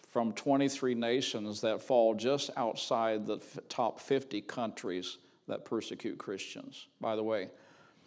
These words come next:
that number includes people in Mexico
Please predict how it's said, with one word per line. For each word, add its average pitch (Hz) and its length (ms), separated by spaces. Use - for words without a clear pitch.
that 131 440
number 107 580
includes 113 540
people 107 380
in 95 100
Mexico 95 540